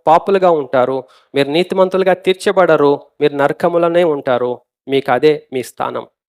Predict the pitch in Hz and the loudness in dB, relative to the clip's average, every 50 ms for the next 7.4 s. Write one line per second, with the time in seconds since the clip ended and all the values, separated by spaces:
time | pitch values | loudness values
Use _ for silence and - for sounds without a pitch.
0 | _ _ _ _ _ _ _ _ _ _ _ _ _ _ _ _ _ - - 139 | _ _ _ _ _ _ _ _ _ _ _ _ _ _ _ _ _ -4 0 0
1 | 151 165 160 160 156 151 156 151 156 156 151 147 143 139 139 - - - - 135 | 0 0 0 0 2 2 2 2 2 0 0 0 0 -2 -4 -6 -10 -12 -12 -10
2 | _ - 135 135 - - - 120 _ - 127 113 110 _ _ _ _ _ _ _ | _ -6 -6 -6 -8 -10 -12 -14 _ -10 -12 -12 -12 _ _ _ _ _ _ _
3 | _ _ _ _ _ _ _ _ _ _ _ - - 147 147 151 147 - 151 - | _ _ _ _ _ _ _ _ _ _ _ -2 0 2 2 2 0 -4 -6 -8
4 | - - 165 180 196 202 - 196 185 180 180 180 180 175 - 170 160 147 147 139 | -4 -2 0 0 0 0 0 0 2 2 2 0 -2 -2 -2 -4 -2 -2 -2 -4
5 | 131 127 113 104 107 _ _ _ _ _ _ - 160 175 185 202 202 202 196 - | -4 -6 -6 -6 -10 _ _ _ _ _ _ 0 2 2 2 4 2 0 0 0
6 | 214 208 190 165 156 160 170 190 185 - 196 185 - - 165 165 170 156 147 143 | 0 -2 0 2 2 2 2 0 -2 -2 -2 -4 -2 -2 -2 0 0 0 0 2
7 | 151 175 196 202 185 139 120 | 2 4 4 4 4 2 0